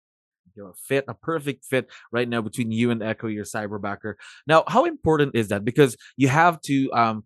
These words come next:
go through a few interviews here and there, communicate it with Cyberbacker on the things that you need and the things that you want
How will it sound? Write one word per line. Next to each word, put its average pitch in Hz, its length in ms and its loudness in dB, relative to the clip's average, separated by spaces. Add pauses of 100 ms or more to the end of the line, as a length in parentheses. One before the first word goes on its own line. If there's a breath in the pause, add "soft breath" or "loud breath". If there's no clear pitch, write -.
(240)
go 160 120 6
through 135 400 4
a 113 220 6
few 180 240 0
interviews 131 540 4
here 135 160 4
and 120 100 2
there, 113 220 4
communicate 127 560 -2
it 110 120 -2 (120)
with 117 240 0
Cyberbacker 120 800 0 (240 loud breath)
on 135 80 2
the 147 80 -6
things 147 160 -2
that 127 180 -6
you 113 100 -8
need 101 300 -4
and 113 100 -10
the 117 60 -6
things 120 220 -4
that 120 120 -6
you 123 80 -2
want 113 380 0